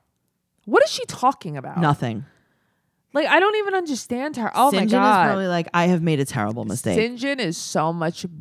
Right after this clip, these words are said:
Speaker 1: better than she
Speaker 2: How do we
Speaker 1: is.
Speaker 2: rescue him?
Speaker 1: I mean, I hope
Speaker 2: They don't live that far from us.
Speaker 1: They live in Connecticut, right?
Speaker 2: We can rescue
Speaker 1: Do you
Speaker 2: him.
Speaker 1: think that, do you think they're still in the she shed?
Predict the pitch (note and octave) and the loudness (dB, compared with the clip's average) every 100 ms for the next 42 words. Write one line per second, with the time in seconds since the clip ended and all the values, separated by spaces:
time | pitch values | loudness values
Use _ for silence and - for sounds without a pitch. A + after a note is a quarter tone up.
0 | - D#3 D3 D#3+ G#3 F#3 C#3 D3 - G#2+ | -6 -2 0 0 -2 -2 -6 -8 -10 0
1 | G3+ A3 B3 G#3 D3+ - A#2 B2 A#2+ - | 2 2 2 0 0 -2 -8 -8 -8 -12
2 | C3+ _ _ _ _ _ _ _ - - | -20 _ _ _ _ _ _ _ -20 -20
3 | _ F3+ F#3+ F#3 - D#3+ D3 G#3 F4 C#5 | _ -4 -2 -2 -4 -6 0 4 4 4
4 | A3 G#3+ G#3 C#3+ - G3 F#3 - C#2+ - | 6 6 6 2 2 0 0 -8 -12 -14
5 | - - - G3 F#3+ F#3 E3+ F3+ F#3 F3 | -16 -18 -6 -4 -2 -4 -4 -4 -4 -6
6 | - - D3 E3 F#3+ - A3 F3 D#3 - | -8 -8 -4 0 0 0 -4 -2 -6 -8
7 | - G3+ G3+ G#3 F#3+ F3+ D3 - F3 F#3+ | -4 -4 -2 -4 -6 -6 -8 -8 -8 -6
8 | F#3+ F3+ E3+ - F3 D#3+ - - E3 - | -6 -6 -6 -6 -6 -6 -8 -8 -8 -8
9 | - C#4 | -10 -12